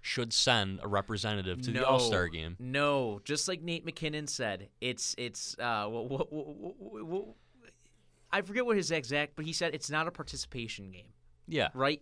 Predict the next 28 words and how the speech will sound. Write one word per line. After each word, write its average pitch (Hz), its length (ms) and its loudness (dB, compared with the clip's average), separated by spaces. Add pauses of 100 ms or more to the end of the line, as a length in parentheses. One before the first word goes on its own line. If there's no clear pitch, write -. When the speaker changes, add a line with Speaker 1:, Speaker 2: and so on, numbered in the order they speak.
Speaker 2:
He 185 160 -2
said 247 160 2
it's 240 160 0
an 240 80 -2
All-Star 208 500 2
game. 98 240 -10
It's 110 140 -4
not 147 160 2
a 156 40 -6
participation 127 760 -6
game. 92 200 -10
And 160 80 -2
I 240 120 0
agree. 156 440 -4 (380)
I 196 100 0
agree. 147 400 -4 (460)
Speaker 1:
There's 127 180 -6
no 139 160 4
reason 123 440 2
that 113 140 -2
a - 100 -6
guy 110 180 2
like, 104 220 0 (100)
I 117 80 -6
mean, 113 120 -4
Kadri 107 480 2
got 101 280 4
in 95 480 -4